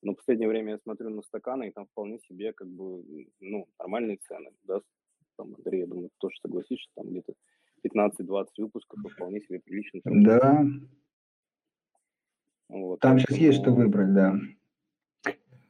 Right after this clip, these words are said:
Speaker 2: А, смотрите, наверное,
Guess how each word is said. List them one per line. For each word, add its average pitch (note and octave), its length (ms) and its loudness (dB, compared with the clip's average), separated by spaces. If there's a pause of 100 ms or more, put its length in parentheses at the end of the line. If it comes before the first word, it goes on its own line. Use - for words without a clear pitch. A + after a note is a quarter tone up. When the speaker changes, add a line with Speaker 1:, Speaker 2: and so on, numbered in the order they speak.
(320)
Speaker 2:
А, A#2+ 420 4
смотрите, F#3+ 680 4
наверное, D#3+ 880 6